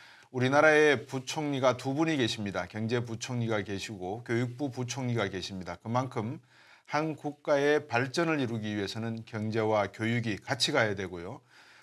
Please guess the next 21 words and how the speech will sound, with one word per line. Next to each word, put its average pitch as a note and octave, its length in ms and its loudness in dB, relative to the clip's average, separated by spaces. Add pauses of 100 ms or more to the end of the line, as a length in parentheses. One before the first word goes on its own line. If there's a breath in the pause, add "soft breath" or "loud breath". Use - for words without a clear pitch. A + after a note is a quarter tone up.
과거 D3 260 6
노무현 F3+ 380 4
정권 C3 340 -2
때는 A#2+ 460 -4 (100)
과학기술부 B2+ 1200 2
부총리가 B2+ 560 0
계셨습니다. G#2 680 -4 (520 loud breath)
그래서 D3 220 2
이 C#3+ 100 2
과학이라는 D3+ 640 6
것이 A#2+ 340 -2
또 C#3 140 -2
다른 E3+ 260 4
하나의 B2 420 0
국가 C3+ 420 0
성장과 B2 840 0
발전의 G#2+ 560 -4
중요한, D3 720 0 (160)
아, G2 300 -6
주춧돌이라는 A2 680 -2
것, F2 220 -12